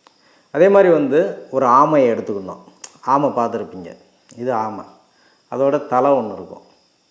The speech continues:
சரியா? ஆமை தலை வந்து பார்த்தோன்னா நமக்கு பிணையில நம்ம புரோஸ்டேட், அஹ், அதாவது ஆணுறுப்பு முன்னாடி இருக்கு இல்லையா, பிணையல் கிளாண்டு, அது மாதிரி ஆமை தலை இருக்கும். எப்போ நம்ம வயிறு இப்படி வருதோ, அதை உள்ளே போயிடும்.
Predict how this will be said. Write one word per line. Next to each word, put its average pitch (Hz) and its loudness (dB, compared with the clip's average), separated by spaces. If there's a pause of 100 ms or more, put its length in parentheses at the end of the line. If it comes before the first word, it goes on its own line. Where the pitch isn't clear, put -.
சரியா? 123 -6 (460)
ஆமை 143 2
தலை 135 2
வந்து 143 -2
பார்த்தோன்னா 131 -2
நமக்கு 117 -4 (580)
பிணையில 135 0
நம்ம 113 -8
புரோஸ்டேட், 117 -4
அஹ், 104 -14
அதாவது 131 -2 (260)
ஆணுறுப்பு 120 -4
முன்னாடி 131 -4
இருக்கு 131 -2
இல்லையா, 160 0
பிணையல் 135 -4
கிளாண்டு, 104 -8
அது 139 -4
மாதிரி 156 4
ஆமை 135 2
தலை 107 -8
இருக்கும். 82 -12 (720)
எப்போ 165 2
நம்ம 170 2
வயிறு 147 2
இப்படி 147 -2
வருதோ, 104 -2 (2000)
அதை 139 2
உள்ளே 135 2
போயிடும். 104 -2